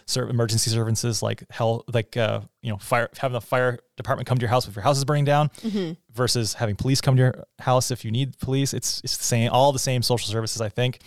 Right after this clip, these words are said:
Speaker 2: Yeah.
Speaker 1: You mix money and medicine, and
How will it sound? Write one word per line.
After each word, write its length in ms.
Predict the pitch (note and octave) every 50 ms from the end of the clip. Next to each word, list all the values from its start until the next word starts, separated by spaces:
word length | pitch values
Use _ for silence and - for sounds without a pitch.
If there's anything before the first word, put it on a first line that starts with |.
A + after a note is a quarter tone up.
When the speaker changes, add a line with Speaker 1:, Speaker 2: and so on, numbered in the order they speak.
| - - -
Speaker 2:
Yeah. 140 | F3+ - - - - - - - _ _ -
Speaker 1:
You 160 | C3+ D#3+ D#3+
mix 260 | D#3+ D#3 - - -
money 300 | C#3+ B2 C3+ C#3+ D3 D3
and 80 | C#3 B2
medicine, 480 | A#2 B2 C3+ C#3 - E3 D#3+ E3+ E3+ - - - - - _ _ _ -
and 560 | C#3 C3 C3 B2+ B2+ B2 B2 B2 A2 A2